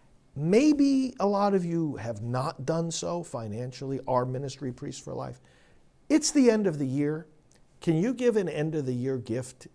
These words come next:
today or tonight at pro life gift dot org? We need your help more than ever. Oh my goodness. The, the, you, well, you know how things are with the economy, but with the challenges in the pro-life movement,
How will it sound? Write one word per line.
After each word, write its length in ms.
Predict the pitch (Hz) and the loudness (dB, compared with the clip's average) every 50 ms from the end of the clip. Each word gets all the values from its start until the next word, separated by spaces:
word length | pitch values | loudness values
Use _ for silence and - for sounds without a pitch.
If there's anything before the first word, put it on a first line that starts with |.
| _ _ - | _ _ -12
today 420 | - - 117 120 120 131 131 131 - - - _ _ _ | -10 -6 -4 -4 -4 -4 -6 -8 -14 -20 -20 _ _ _
or 100 | 113 113 | -4 -4
tonight 440 | 107 - - 101 101 101 120 120 - _ _ _ _ _ _ - | -4 -6 -12 -12 -10 -10 -10 -12 -14 _ _ _ _ _ _ -14
at 220 | 104 101 - - - | -12 -12 -12 -14 -18
pro 260 | - - 147 143 147 | -4 -2 2 4 4
life 460 | 147 143 135 131 135 139 135 131 135 - - | 4 4 2 0 0 -2 -4 -6 -10 -16 -8
gift 440 | - 123 127 131 - - - - - - _ - | -4 -4 -4 -4 -6 -12 -20 -20 -20 -20 _ -10
dot 320 | - 120 113 117 117 117 - - _ _ | -8 -6 -6 -6 -6 -10 -14 -20 _ _
org? 400 | - 117 113 107 104 107 110 - - - - - - _ _ _ - 110 110 | -6 -4 -4 -2 -2 -4 -6 -8 -14 -20 -20 -20 -20 _ _ _ -12 -10 -6
We 560 | 120 139 156 175 185 185 185 185 185 185 185 - _ _ _ _ _ _ | -4 -2 -2 0 0 -2 -2 -2 -4 -6 -8 -10 _ _ _ _ _ _
need 340 | 110 117 139 147 147 151 139 | -10 -6 -4 -4 -2 -2 -2
your 180 | 131 135 131 120 | -2 -4 -4 -4
help 360 | 104 117 123 123 120 - - | -4 -4 -4 -4 -6 -6 -10
more 460 | 117 107 110 113 113 107 107 107 107 | -10 -8 -6 -6 -4 -4 -4 -4 -4
than 220 | 104 104 95 92 - - _ _ | -6 -8 -10 -10 -14 -16 _ _
ever. 420 | - - - 90 87 87 90 87 - | -8 -8 -8 -8 -8 -10 -10 -8 -8
Oh 140 | 123 127 123 | -6 -6 -6
my 180 | 117 101 95 98 | -6 -6 -8 -8
goodness. 420 | 98 101 98 90 85 82 - - | -8 -8 -8 -6 -8 -10 -10 -10
The, 180 | - - 87 85 - - - - _ _ | -8 -10 -10 -10 -12 -20 -20 -20 _ _
the, 120 | - 120 | -6 -6
you, 500 | 117 - 139 143 143 147 156 165 170 165 | -6 -4 -4 -2 0 0 2 2 2 2
well, 180 | 147 131 135 127 | 2 2 2 2
you 180 | 127 147 165 170 | 2 2 2 2
know 200 | 156 135 120 117 | 4 4 4 2
how 180 | 107 110 101 | 2 -2 -6
things 300 | 95 - 120 113 104 90 | -6 -6 -6 -6 -4 -4
are 160 | 117 98 104 | -2 -2 -2
with 160 | 107 101 90 - | -4 -4 -6 -8
the 100 | - 92 | -10 -10
economy, 600 | - - - 135 135 135 131 127 120 110 110 110 | -10 -10 -8 -6 -6 -4 -4 -4 -4 -2 -4 -4
but 240 | 98 98 95 90 - - - - - - | -6 -8 -10 -12 -14 -20 -20 -20 -16 -2
with 180 | - 127 120 - | -2 -2 0 0
the 100 | - 95 | -6 -10
challenges 760 | - - - 135 143 156 180 190 190 190 170 175 180 175 151 | -10 -10 -8 -4 0 2 2 2 2 0 0 -2 -2 -2 -2
in 140 | 160 160 156 | -4 -6 -6
the 60 | 151 | -8
pro-life 520 | - - 160 156 151 147 147 143 139 127 - | -8 -8 -6 -4 -4 -4 -4 -4 -6 -8 -8
movement, 560 | 131 139 139 139 127 131 139 135 131 135 | -6 -6 -6 -6 -6 -8 -8 -8 -8 -8